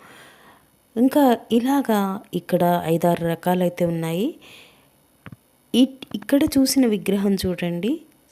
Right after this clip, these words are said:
శివుడు పార్వతి మధ్యలో గణేశుడు ఉన్నారు. ఇది ఎయిటీన్ ఫీట్ అని అయితే చెప్పారు.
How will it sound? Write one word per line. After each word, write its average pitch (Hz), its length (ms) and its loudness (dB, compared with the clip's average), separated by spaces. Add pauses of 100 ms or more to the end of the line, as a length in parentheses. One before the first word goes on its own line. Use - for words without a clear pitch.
(120)
శివుడు 262 340 2 (140)
పార్వతి 190 500 -2 (320)
మధ్యలో 175 460 0 (1160)
గణేశుడు 185 600 2 (440)
ఉన్నారు. 170 380 0 (1500)
ఇది 269 180 4 (380)
ఎయిటీన్ 226 400 4
ఫీట్ 202 260 0 (360)
అని 170 200 2
అయితే 160 200 0 (180)
చెప్పారు. 165 440 0